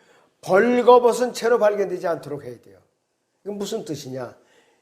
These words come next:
그냥 문자적으로 벌거벗은 뜻이 아니에요. 고린도후서 오 장 삼 절을 또 보죠. 오 장 삼 절에. 자, 거기 보시면은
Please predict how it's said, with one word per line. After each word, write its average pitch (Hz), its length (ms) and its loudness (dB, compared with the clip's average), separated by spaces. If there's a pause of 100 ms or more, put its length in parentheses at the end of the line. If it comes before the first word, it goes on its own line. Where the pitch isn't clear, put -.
(120)
그냥 156 600 -2
문자적으로 175 880 0
벌거벗은 147 580 -2
뜻이 143 240 -14
아니에요. 117 420 -18 (1120)
고린도후서 175 480 2
오 165 160 0
장 165 160 2
삼 180 240 -10
절을 160 220 -6
또 156 100 -12
보죠. 143 460 -10 (800)
오 151 120 -6
장 143 160 -2
삼 123 220 -10
절에. 113 260 -20 (2000)
자, 135 160 -12
거기 143 240 -10
보시면은 151 760 -2